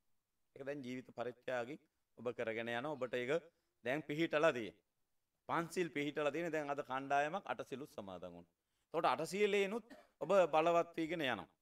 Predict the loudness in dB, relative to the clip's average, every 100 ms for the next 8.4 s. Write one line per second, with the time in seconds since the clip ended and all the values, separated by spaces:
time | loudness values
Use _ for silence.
0 | _ _ _ _ -6 -2 -2 -2 -4 -4
1 | -6 -4 -6 -8 -10 -10 -10 -8 -8 -10
2 | -14 -16 _ _ _ _ _ _ _ _
3 | _ -4 -4 -2 -4 -2 -2 0 0 -4
4 | -8 -12 -6 -6 -6 -8 _ _ _ _
5 | -6 -4 -2 -2 -2 -2 0 0 -2 _
6 | _ _ 0 4 4 4 2 -2 -6 _
7 | _ _ _ -2 2 4 2 2 0 2
8 | 0 -6 -6 -6